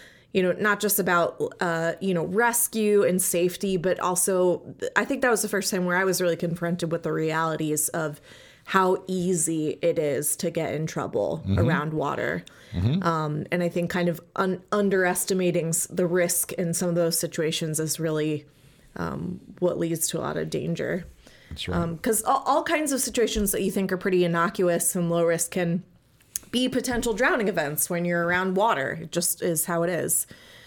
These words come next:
Speaker 1: Um, and unfortunately, drownings are still a leading cause of accidental injury and death in the United States.
Speaker 2: That's right.
Speaker 1: So, um, before we dive into this more, Doctor Tadros, can you explain to us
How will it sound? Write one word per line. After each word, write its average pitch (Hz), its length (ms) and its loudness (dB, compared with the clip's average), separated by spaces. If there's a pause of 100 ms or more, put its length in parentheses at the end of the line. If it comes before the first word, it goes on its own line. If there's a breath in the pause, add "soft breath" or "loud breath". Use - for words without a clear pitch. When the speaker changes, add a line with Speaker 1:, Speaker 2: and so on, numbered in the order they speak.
(300 loud breath)
Speaker 1:
Um, 175 420 0
and 208 180 0
unfortunately, 240 580 -2
drownings 214 420 0
are 202 80 0
still 202 380 2
a 202 40 2
leading 190 380 0
cause 170 340 -2
of 170 180 -2
accidental 175 560 -2
injury 170 320 -4
and 165 140 -4
death 165 240 -6
in 170 100 -4
the 165 100 -4
United 156 440 -8
States. - 560 -8 (300 loud breath)
Speaker 2:
That's - 180 -4
right. 82 160 -2 (360 soft breath)
Speaker 1:
So, 208 340 2
um, 202 500 0
before 320 300 -2
we 370 120 4
dive 277 240 -2
into 277 240 -4
this 262 280 -2
more, 233 360 -4 (140)
Doctor 208 240 -8
Tadros, 208 500 -4
can 226 140 -4
you 294 280 -4
explain 285 420 -2
to 277 80 -4
us 262 300 -2